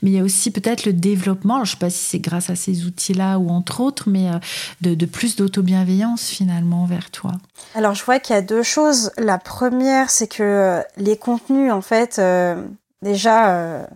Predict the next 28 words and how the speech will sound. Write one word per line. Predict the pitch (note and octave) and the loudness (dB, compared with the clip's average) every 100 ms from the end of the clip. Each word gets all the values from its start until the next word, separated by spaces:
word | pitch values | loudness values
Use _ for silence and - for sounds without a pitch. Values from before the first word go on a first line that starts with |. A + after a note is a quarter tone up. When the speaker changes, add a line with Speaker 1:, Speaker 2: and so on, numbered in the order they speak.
| _ _ | _ _
Speaker 2:
ceux | - - A3+ | -6 -4 -2
que | |
j'ai, | - F#3+ D#3+ | -2 -4 -4
ceux | - A3 | -4 -4
que | G3 | -4
j'ai, | G3 F3 D#3+ G#2+ F#2+ - G3 | -4 -4 -6 -8 -12 -16 -16
ceux | - G#3+ | -8 -6
que | G3+ | -4
j'ai | F#3 | -4
faits | F#3 A#3+ A#3 A3+ - - - _ _ _ _ _ - | -2 -2 -2 -4 -18 -20 -20 _ _ _ _ _ -6
ont | F#3 | -2
été | F#3+ - B3 | -2 0 0
un | A#3+ | 0
peu | A3+ C4+ | -2 -8
comme | C4 A#3+ A#3 | -2 0 0
une, | A3 G#3 | -2 -2
euh, | G3+ G3 F#3+ G3 - - - | 0 0 0 -4 -10 -18 -10
tu | C#4 | -6
sais, | D#4 F#4+ | -2 0
la, | F4 | 2
la | C4 B3 | 2 0
petite | - - - | 0 -16 -4
claque | D#4 E4 D#4+ - | 2 2 0 -2
qu'il | D4 | -4
te | - | -2
faut | - D4+ C4 | 0 4 4
au | |
démarrage. | A#3 A#3+ A#3 A#3 A#3 | 4 4 2 2 0